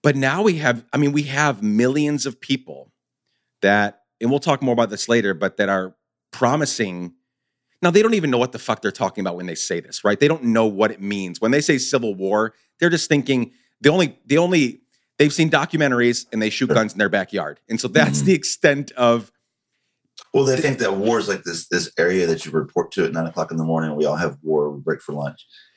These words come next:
Speaker 2: And then at five, everybody leaves war and goes home. Like, that's how they talk about it, not understanding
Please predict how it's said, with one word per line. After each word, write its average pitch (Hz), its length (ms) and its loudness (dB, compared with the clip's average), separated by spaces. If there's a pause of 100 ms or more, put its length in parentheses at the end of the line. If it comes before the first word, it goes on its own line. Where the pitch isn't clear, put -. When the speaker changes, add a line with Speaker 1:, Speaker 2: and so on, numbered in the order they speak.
Speaker 2:
And 82 80 -2
then 87 120 0
at - 100 -6
five, 101 380 0
everybody 85 280 0
leaves 92 320 -2
war 80 160 -2
and 73 120 -12
goes 71 160 -6
home. 73 280 -8
Like, 69 140 -16 (380)
that's 110 200 0
how 107 140 2
they 85 100 0
talk 80 280 -2
about 71 240 -2
it, - 120 -8
not 73 200 -4
understanding 78 600 -4